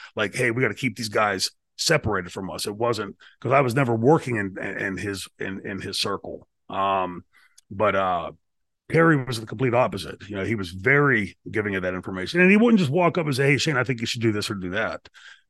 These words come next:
But if you went up to Terry and said, "Hey, can I talk to you about something?"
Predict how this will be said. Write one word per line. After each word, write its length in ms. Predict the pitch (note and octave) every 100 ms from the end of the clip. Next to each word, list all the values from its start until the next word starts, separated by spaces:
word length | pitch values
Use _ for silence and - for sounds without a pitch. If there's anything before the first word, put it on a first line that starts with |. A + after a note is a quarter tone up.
| _
But 120 | A2
if 60 | G2+
you 100 | C3+
went 140 | C3+
up 80 | D#3
to 120 | - A2
Terry 280 | D#3+ D3
and 100 | A2
said, 100 | A#2+
"Hey, 140 | A#2+ C3
can 140 | B2
I 60 | G#2
talk 260 | C#3 D3
to 60 | C#3
you 40 |
about 220 | G#2+ G2+ G2
something?" 500 | G#2+ F#2 - F2+